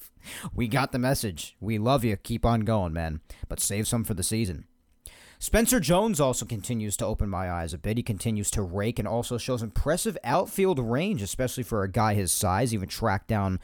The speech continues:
another nice catch today right at the right center field wall. People forget that although he may, he may be slim, he's still six and a half feet tall. He's six six. That's crazy. <laughs> Like,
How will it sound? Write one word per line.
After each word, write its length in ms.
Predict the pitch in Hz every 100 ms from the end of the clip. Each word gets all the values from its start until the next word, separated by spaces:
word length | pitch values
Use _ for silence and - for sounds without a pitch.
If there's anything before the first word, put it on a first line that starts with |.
| - -
another 320 | - 104 110 104
nice 320 | 104 107 -
catch 340 | - 117 -
today 280 | 113 107 110
right 260 | 104 104 110
at 120 | -
the 60 |
right 260 | 98 107 104
center 260 | - 110 107
field 320 | - 110 90
wall. 480 | 87 95 95 165 - _ _ _ _ _ _ _ _ - - - _ -
People 200 | - -
forget 480 | 175 151 226 - _ 123
that 300 | 98 117 113 _ _ _ _ _
although 260 | 131 139 147
he 200 | 143 139
may, 120 | 139
he 100 | 131
may 140 | 143 147
be 100 | 110
slim, 540 | - 139 170 131 113 - - _ _ _ _ -
he's 140 | 202
still 160 | - 214
six 280 | - 185 151
and 60 |
a 40 | 143
half 160 | 135
feet 140 | - -
tall. 360 | 147 139 -
He's 160 | - 120
six 260 | - - -
six. 460 | - 147 - - - _ _ _ _
That's 160 | 127 123
crazy. 760 | - - 147 165 170 104 85 101
<laughs> 180 | 107 -
Like, 260 | - -